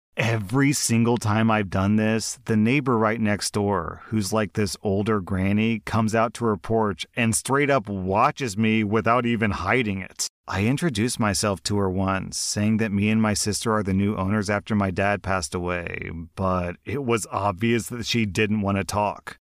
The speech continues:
Next thing I know, she started coming outside with her phone, pointing the camera right at me. I'm like, "Is there a problem?" She says,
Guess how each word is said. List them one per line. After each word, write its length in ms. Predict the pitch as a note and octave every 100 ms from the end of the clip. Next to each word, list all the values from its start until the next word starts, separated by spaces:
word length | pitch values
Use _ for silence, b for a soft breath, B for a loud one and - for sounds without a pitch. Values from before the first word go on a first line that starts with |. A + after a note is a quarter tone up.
| -
Next 280 | G#2+ C3+
thing 200 | - A3+
I 120 | G3+ F3+
know, 360 | G2+ A2+ D#3
she 160 | F3 F3+
started 320 | D3+ D#3+ E3
coming 300 | - D#3 E3+
outside 400 | D#3+ - D3+ D3+
with 200 | C#3 C#3+
her 180 | C#3 C#3+
phone, 580 | - A2+ C#3+ C3+ G2 F2+
pointing 380 | - C3+ D#3+
the 80 | D3+
camera 400 | B2+ B2+ D3 C3+
right 280 | G#2 G#2+ B2+
at 200 | A#2+ C#3
me. 320 | G2+ - G2+ _ _ -
I'm 280 | G#2+ A2
like, 540 | G#2+ G#2 G2+ F#2 - - _
"Is 300 | A2+ G#2 F#2
there 240 | A2 A2 G#2
a 100 | F2+
problem?" 760 | - F#2 F#2 G#2+ C#3+ E3 E3+ D3 _
She 280 | - - D3+
says, 560 | - C#3 A2+ A2 A2+